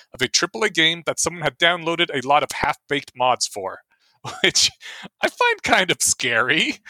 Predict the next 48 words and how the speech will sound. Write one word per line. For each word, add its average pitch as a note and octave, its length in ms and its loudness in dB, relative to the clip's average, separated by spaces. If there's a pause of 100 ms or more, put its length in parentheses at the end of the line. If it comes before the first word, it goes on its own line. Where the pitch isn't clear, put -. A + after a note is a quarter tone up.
(260)
It - 140 2
had G3+ 240 0
not G3+ 320 0
occurred G#3 420 -2
to F#3+ 80 2
me D3+ 200 -2
that D3+ 220 -2
that D#3+ 240 2
could E3 160 -8
be D#3+ 120 -2
the D3 100 -2
case, G3+ 420 0
but, C3+ 240 -2
uh, B2+ 420 2 (260)
yeah, B2 420 2
maybe E3+ 340 -2
the F3 120 0
world G3 260 -2
is A#3 160 -4
much D#4 220 -4
closer E3 260 -2
to D3 80 -4
crashing B2 480 0
because B2 420 -2 (380)
you're G3 160 -4
running F3+ 280 0
on E3+ 80 -2
something F#3 320 -2
that F#3 120 2
some E3+ 340 -4
alien F#3 400 0
teen A#3 300 0
has C#3+ 260 -2 (240)
modded E3 360 2
up G3 160 0
to F3 80 0
fucking - 540 -6
back. G#3 420 2 (580)
But B2 180 -2
I B2 60 2
would C#3+ 260 0
really D#3+ 200 0
like D3 160 0
to D3 80 -4
see C#3+ 240 2
us D3 100 2
some, B2+ 280 0
uh, A#2+ 280 4